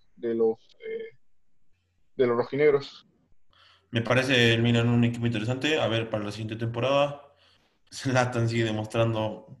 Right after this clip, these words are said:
Speaker 2: que es Zlatan y vamos a ver, vamos a ver cómo le va. Tiene que jugar tres fases previas de Europa League para ver si clasifica la Europa League, que le va a cargar mucho el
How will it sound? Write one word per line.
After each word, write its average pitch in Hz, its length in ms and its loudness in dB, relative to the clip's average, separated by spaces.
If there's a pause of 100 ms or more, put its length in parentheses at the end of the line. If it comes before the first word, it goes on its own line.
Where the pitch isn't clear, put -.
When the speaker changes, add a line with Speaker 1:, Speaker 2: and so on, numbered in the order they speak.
(140)
Speaker 2:
que 113 100 -4
es 113 80 -4
Zlatan 113 760 -2
y 92 520 -6 (1000)
vamos 208 260 4
a 214 100 4
ver, 147 240 -2
vamos 170 320 2
a 175 40 2
ver 170 120 2
cómo 165 160 2
le 143 80 2
va. 180 320 2
Tiene 135 160 0
que 120 80 -6
jugar 131 200 0
tres 127 200 -4
fases 123 260 0
previas 127 340 2
de 123 60 2
Europa 120 280 2
League 143 420 -2 (1000)
para 117 160 6
ver 123 140 4
si 120 80 0
clasifica 117 360 2
la 117 60 4
Europa 113 260 0
League, 123 180 0
que 123 100 -6
le 107 60 -2
va 107 60 4
a 107 60 -4
cargar 107 240 0
mucho 110 260 -4
el 98 320 -6